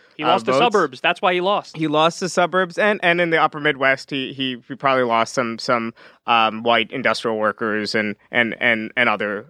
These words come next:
Speaker 2: other, um, other people, uh, too. But in general, what you're seeing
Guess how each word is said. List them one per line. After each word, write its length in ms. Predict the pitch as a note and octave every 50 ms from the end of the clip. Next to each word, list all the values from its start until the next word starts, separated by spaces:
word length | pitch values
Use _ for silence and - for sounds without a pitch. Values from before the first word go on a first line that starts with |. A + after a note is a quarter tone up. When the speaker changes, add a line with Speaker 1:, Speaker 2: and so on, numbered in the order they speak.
| _
Speaker 2:
other, 520 | - C3 A#2 G#2+ A2+ A2 G#2 G#2 G2+ - -
um, 540 | G#2+ G#2 G2+ G2 F#2 - F#2+ G2 F#2+ F#2 - _ _
other 180 | - B2+ C3 A#2+
people, 400 | - B2 A#2 - - G#2 F#2+ - _ - - - - - _ -
uh, 160 | B2 A#2 -
too. 300 | - - G#3+ F#3 D3+ C3+ - - - _ _ _ _
But 160 | D#3+ D#3 E3
in 120 | E3 E3
general, 320 | C#3+ D#3 E3 F3+ F3+ F3 D3+
what 140 | D3 -
you're 160 | - D#3 D3+ C#3+
seeing 540 | - - - D3 C3+ B2+ A#2+ A2 G#2 G#2